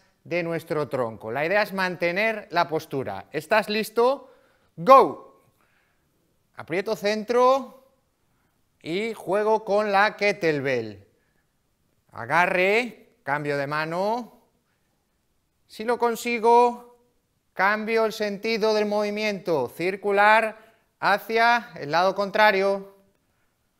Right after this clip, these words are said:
Aguanto.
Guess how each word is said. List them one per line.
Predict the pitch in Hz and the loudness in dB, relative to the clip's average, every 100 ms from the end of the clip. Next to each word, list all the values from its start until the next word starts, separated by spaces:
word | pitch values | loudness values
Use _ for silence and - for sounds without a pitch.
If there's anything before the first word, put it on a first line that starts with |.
| _ _ _ _ _ _ _ _ _ _ _ _ _ _ _ | _ _ _ _ _ _ _ _ _ _ _ _ _ _ _
Aguanto. | - 120 139 180 196 196 214 220 226 226 226 196 | -14 -8 -2 0 -2 -4 0 4 4 4 2 -4